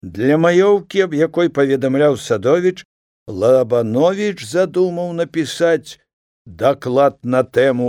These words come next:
аб асвеце ў пачатковых школах. Ён меркаваў выказаць думку аб тым, якія задачы ставяць царскія чыноўнікі настаўнікам пачатковых школ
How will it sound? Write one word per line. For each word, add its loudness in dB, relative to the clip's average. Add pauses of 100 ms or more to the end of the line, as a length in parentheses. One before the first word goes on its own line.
(120)
аб -2
асвеце -6
ў -4
пачатковых -6
школах. -14 (560)
Ён 0 (180)
меркаваў 0
выказаць -2
думку -2
аб -2
тым, -4
якія 0
задачы 0
ставяць -2
царскія -2
чыноўнікі -4 (340)
настаўнікам -4
пачатковых -2
школ -4